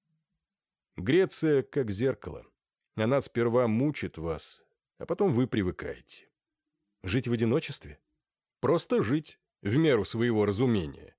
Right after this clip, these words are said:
Однажды, прошло уже много лет, сюда, в ветхую заброшенную хижину на дальней оконечности острова, там, под Акилой, приехал доживать свои дни некий швейцарец. Ему было столько,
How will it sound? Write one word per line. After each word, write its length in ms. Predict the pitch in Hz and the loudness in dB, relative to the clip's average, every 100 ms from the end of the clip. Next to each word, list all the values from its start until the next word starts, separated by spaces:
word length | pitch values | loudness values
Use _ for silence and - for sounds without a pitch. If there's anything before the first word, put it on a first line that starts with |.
| _ - - _ _ _ _ _ | _ -20 -20 _ _ _ _ _
Однажды, 680 | 87 113 202 147 98 90 - - | -6 0 2 2 0 -2 -4 -6
прошло 340 | 92 - 127 | -8 -4 -4
уже 180 | 110 104 | -2 0
много 360 | 104 107 92 95 | 2 0 0 0
лет, 400 | 113 135 - - _ _ - | 2 0 -4 -20 _ _ -16
сюда, 460 | - 92 95 151 | -10 -4 0 2
в 40 | 95 | 2
ветхую 520 | 85 120 - - 98 | 0 -2 -2 -6 -4
заброшенную 720 | 90 90 117 - 101 92 87 | -2 -2 -2 -2 -4 -4 -4
хижину 520 | - 120 107 110 95 | -4 -4 -2 0 0
на 140 | 92 87 | -2 -2
дальней 400 | 101 101 92 85 | 0 0 -2 -4
оконечности 720 | - 95 92 - 85 - 120 | -2 -2 -4 -6 -8 -8 -4
острова, 640 | 156 - 117 104 92 80 _ _ _ - | -2 -2 -2 0 0 -4 _ _ _ -6
там, 240 | 85 107 | -4 -4
под 180 | 85 85 | -6 -6
Акилой, 500 | 80 - 127 107 85 - - - _ _ - | -6 -4 -2 0 -2 -8 -20 -20 _ _ -4
приехал 380 | 147 202 - 156 | 0 0 0 0
доживать 480 | 147 131 208 185 | 2 4 4 2
свои 300 | - 147 151 | 0 0 0
дни 180 | 123 160 | 0 0
некий 420 | 139 151 131 120 | 2 0 -2 -4
швейцарец. 920 | 101 - 101 - - - - - - - _ _ _ 85 | -4 -4 -6 -6 -10 -10 -12 -14 -14 -18 _ _ _ -10
Ему 320 | 92 123 127 | -4 -2 0
было 180 | 120 117 | 0 -2
столько, 680 | - 139 107 - 98 82 | 0 0 0 -2 -4 -4